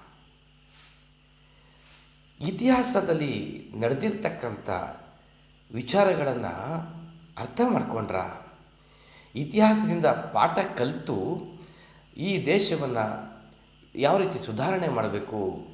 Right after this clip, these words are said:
ನಾವು ಯಾವ ರೀತಿ ಬದುಕಬೇಕು, ನಮ್ಮ ಮುಂದಿನ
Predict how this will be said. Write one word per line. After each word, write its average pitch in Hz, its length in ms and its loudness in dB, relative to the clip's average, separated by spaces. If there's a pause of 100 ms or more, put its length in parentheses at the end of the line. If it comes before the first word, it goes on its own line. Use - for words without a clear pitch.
(120)
ನಾವು 131 140 0
ಯಾವ 107 180 2
ರೀತಿ 180 220 0
ಬದುಕಬೇಕು, 107 1040 0 (520)
ನಮ್ಮ 151 200 6
ಮುಂದಿನ 165 400 2